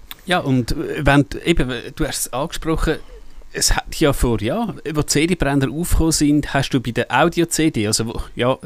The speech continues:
<laughs> die Älteren <laughs> werden sich noch erinnern, dass man C D, dass man Musik mal <laughs> auf so Scheiben ge-, gelost hat, die haben ja auch einen Kopierschutz gehabt und teilweise hast du auch, wenn du eine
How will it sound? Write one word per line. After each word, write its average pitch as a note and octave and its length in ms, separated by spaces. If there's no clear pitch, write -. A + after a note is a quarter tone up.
<laughs> - 540
die B2+ 420
Älteren C#3+ 400
<laughs> D3+ 200
werden C#3+ 240
sich D3 140
noch C#3+ 120
erinnern, E3+ 380
dass E3+ 160
man D3+ 120
C C#3+ 240
D, - 200
dass C#3 200
man C3+ 80
Musik D3 240
mal C#3+ 120
<laughs> - 100
auf C#3 260
so C3 180
Scheiben - 580
ge-, C#3+ 320
gelost D3 380
hat, D3+ 160
die A#2+ 100
haben A#2+ 100
ja A#2 200
auch G#3 120
einen G3 80
Kopierschutz D3+ 720
gehabt E3 180
und F3 160
teilweise E3+ 460
hast C3+ 220
du C3 100
auch, B2+ 140
wenn B2 280
du A#2 220
eine A2 140